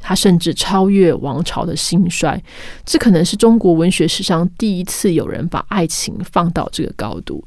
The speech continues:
因为这样崇高的爱情是政治斗争和血淋淋的兵变都无法撼动的。于是《长恨歌》就留下了永恒的遗憾。他说，这个世界有一天会结束，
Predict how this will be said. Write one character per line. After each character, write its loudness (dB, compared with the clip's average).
因 4
为 4
这 0
样 0
崇 -2
高 -2
的 -4
爱 -4
情 -6
是 0
政 6
治 2
斗 -2
争 -6
和 -4
血 0
淋 4
淋 4
的 2
兵 2
变 2
都 6
无 -2
法 -2
撼 -6
动 -8
的。 -10
于 4
是 4
《长 -2
恨 4
歌》 4
就 2
留 -2
下 -2
了 -4
永 -10
恒 -8
的 -6
遗 -10
憾。 -6
他 2
说， 6
这 -2
个 6
世 2
界 4
有 0
一 -2
天 2
会 0
结 -8
束， -6